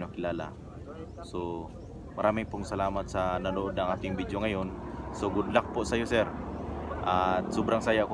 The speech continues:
po na nakakuha po kayo. Yan po ang ating, ah, kagustuhan. So, maraming salamat. God bless po. At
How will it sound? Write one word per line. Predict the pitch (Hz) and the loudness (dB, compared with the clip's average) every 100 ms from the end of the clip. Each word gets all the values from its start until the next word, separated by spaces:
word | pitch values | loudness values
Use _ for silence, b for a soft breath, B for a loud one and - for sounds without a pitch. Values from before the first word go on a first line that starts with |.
| - | 2
po | 110 95 | 2 4
na | 95 92 90 90 | 4 4 4 2
nakakuha | 90 92 - 98 | 0 -2 0 2
po | 92 - | 2 2
kayo. | 95 92 87 - - - - - 95 | 2 2 0 -2 -2 -2 0 0 0
Yan | - | 2
po | 104 | 4
ang | 98 98 | 4 4
ating, | 95 95 92 | 2 2 2
ah, | 92 90 90 87 87 85 85 92 | 2 4 4 2 2 2 2 0
kagustuhan. | 95 98 95 87 85 | 0 0 0 0 2
So, | 90 95 | 2 4
maraming | 101 113 | 6 6
salamat. | 117 120 127 139 147 | 4 6 6 6 4
God | - 101 | 2 2
bless | 95 - | 0 0
po. | 120 127 - | 4 4 4
At | - | 0